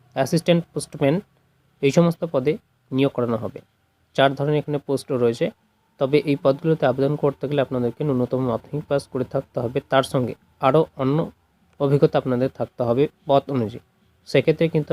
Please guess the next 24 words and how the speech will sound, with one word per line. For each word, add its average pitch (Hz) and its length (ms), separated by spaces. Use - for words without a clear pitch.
আপনারা 135 240
এগুলোতে 131 420
আবেদন 117 240
জানাতে 117 340
পারবেন। 110 240
বয়সীমা 151 460
আপনাদের 160 260
এই 139 80
পদগুলোতে 151 480
থাকতে - 260
হবে 123 260
ন্যূনতম 165 360
আঠেরো 156 260
বছর 143 280
এবং 123 120
সর্বাধিক 131 400
তেত্রিশ 143 440
বছর 123 280
বয়সের 117 260
মধ্যে, 117 240
অর্থাৎ 156 280
আঠেরো 143 360
থেকে 151 160
তেত্রিশ 135 320